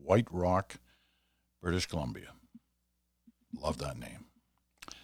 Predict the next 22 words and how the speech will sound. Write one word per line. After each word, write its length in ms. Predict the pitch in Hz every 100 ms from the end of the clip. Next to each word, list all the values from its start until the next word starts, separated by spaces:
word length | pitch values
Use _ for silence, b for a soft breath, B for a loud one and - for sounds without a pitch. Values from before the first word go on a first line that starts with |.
| B B B B - _ _ -
"Good 200 | 127 185
for 120 | -
you, 200 | 185 165
Peter, 360 | 123 123 131 135
to 180 | - 113
secure 460 | - 101 131 135
such 280 | 123 127 117
a 80 | 95
true 360 | - 180 214
statesman 560 | 190 - 127 120 - 135
and 180 | 120 113
Canadian 500 | 110 110 92 87 92
to 120 | 85
offer 340 | 90 117 - 113
his 220 | 120 113
perspective 720 | - 120 - 98 90 95 90
on 140 | 87
the 100 | 87
upcoming 460 | 87 90 - 87 85
U 200 | 82 76
S 200 | 78 -
election. 460 | 71 65 - 60